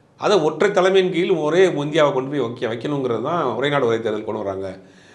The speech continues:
பாஜகவினுடைய மூத்த தலைவராக இருக்கக்கூடிய சுப்பிரமணிய சாமி, முன்னாள் சட்ட அமைச்சராக இருந்த சுப்பிரமணிய சாமி சொல்றாரு, இந்த தேர்தல்ல அதிகாரத்தை குவிக்கிறதுக்கு தான் அவங்க வந்து இந்த வேலையை பண்றாங்க. ஆனா, இது ஒரு காலம் நட-, நட-, நடைமுறை கொண்டு வர முடியாது, நடைமுறைக்கு சாத்தியமே கிடையாது,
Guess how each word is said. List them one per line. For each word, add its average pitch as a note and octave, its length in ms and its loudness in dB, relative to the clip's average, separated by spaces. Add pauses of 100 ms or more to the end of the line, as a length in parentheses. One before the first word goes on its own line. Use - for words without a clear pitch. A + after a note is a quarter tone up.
(380)
பாஜகவினுடைய F3+ 960 6
மூத்த F3+ 280 4
தலைவராக D#3 360 4
இருக்கக்கூடிய C#3 220 -2
சுப்பிரமணிய D#3 440 0
சாமி, C3+ 200 2
முன்னாள் C3+ 260 0
சட்ட B2 260 0
அமைச்சராக D3 420 -2
இருந்த B2 100 -6
சுப்பிரமணிய D3+ 360 -6
சாமி C#3 260 -4
சொல்றாரு, A#2+ 380 -4
இந்த D3+ 320 -4
தேர்தல்ல D3+ 720 -2 (360)
அதிகாரத்தை F3+ 500 6
குவிக்கிறதுக்கு D3 400 -2
தான் D#3+ 120 2
அவங்க C#3 120 2
வந்து B2 120 0
இந்த A#2+ 120 0
வேலையை B2 260 2
பண்றாங்க. G2 580 -4 (340)
ஆனா, D#3 180 2
இது C#3 260 4
ஒரு D#3 140 4
காலம் E3+ 260 6
நட-, C#3 320 2
நட-, B2+ 280 0
நடைமுறை C#3 460 0
கொண்டு C3 200 -4
வர A#2+ 120 0
முடியாது, A2+ 260 -2
நடைமுறைக்கு C3 440 -2
சாத்தியமே A#2+ 420 -2
கிடையாது, F#2+ 600 -4